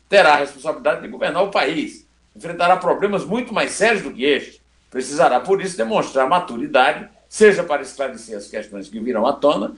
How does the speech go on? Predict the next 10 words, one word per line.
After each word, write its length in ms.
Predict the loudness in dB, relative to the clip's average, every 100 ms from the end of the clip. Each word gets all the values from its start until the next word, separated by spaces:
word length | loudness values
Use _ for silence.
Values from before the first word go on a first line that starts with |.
| _ -4
seja 540 | 6 6 6 2 -6 _
para 220 | 0 0
não 320 | 2 2 2 0
criar 480 | -6 0 2 4
novos 380 | 2 0 -2 -4
problemas." 600 | -10 -8 -6 -6 -6 -10 -14 _ _ _
Raíssen 380 | -2 0 0 0
Abac, 500 | -2 0 -2 -4 -20 _ _ _ _ _ _
o 80 | -10
craque. 400 | -2 -2 -2 -6